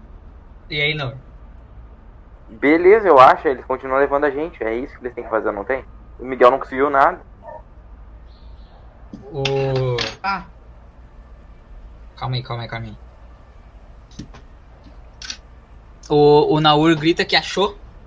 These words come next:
Speaker 1: a lente de contato, finge que botou.
Speaker 3: Eduardo, uma dúvida, uma dúvida, uma dúvida. A gente sabe o nome do líder da Tiger Claw?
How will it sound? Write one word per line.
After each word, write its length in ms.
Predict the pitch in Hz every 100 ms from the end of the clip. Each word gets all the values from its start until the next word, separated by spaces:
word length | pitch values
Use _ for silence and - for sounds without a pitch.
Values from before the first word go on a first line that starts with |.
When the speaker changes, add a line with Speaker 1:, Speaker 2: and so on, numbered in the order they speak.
| -
Speaker 1:
a 120 | - 120
lente 180 | 113 -
de 60 |
contato, 380 | 147 135 160 -
finge 300 | - 175 170
que 80 | 180
botou. 380 | 156 - 185 - - - - - - - - - - - - - - - -
Speaker 3:
Eduardo, 300 | 185 233 202
uma 100 | 226
dúvida, 240 | 220 208 185
uma 120 | 202
dúvida, 260 | 208 180
uma 140 | 185 196
dúvida. 320 | 185 147 151
A 40 |
gente 220 | 165 196 -
sabe 300 | - 214 220
o 60 |
nome 360 | 175 170 202 180
do 140 | 151
líder 300 | 147 156 165
da 80 | 147
Tiger 320 | 143 143 135 123
Claw? 260 | 143 175